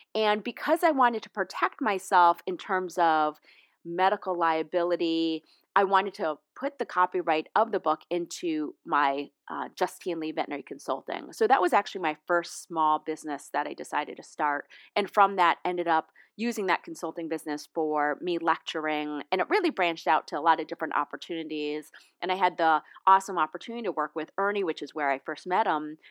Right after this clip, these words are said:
doing a couple of pilots, uh, blogging. And so it was just a really fun way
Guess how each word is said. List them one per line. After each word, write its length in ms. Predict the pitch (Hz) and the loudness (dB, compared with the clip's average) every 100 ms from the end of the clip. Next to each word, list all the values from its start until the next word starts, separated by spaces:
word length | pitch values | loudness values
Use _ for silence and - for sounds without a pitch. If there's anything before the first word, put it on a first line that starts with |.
| _ - | _ 0
doing 560 | 190 175 160 151 147 - | 2 2 0 -2 -4 -6
a 40 | |
couple 260 | 165 202 160 | -8 -6 -6
of 100 | 131 | -6
pilots, 840 | - 226 220 214 208 202 - - - - - - | 2 4 4 2 2 0 -2 -20 -20 -20 -6 -2
uh, 80 | 156 - | -2 -2
blogging. 840 | 190 214 214 208 196 190 185 180 - | 4 8 8 6 2 2 2 0 -4
And 140 | 175 | -6
so 160 | - 202 | -2 2
it 40 | |
was 120 | 196 | 2
just 160 | 214 208 | 0 -6
a 40 | |
really 480 | 180 175 240 247 214 | -8 -6 -4 -2 -2
fun 340 | - 190 185 170 | 0 0 0 2
way 460 | 165 160 160 165 | 4 4 2 -2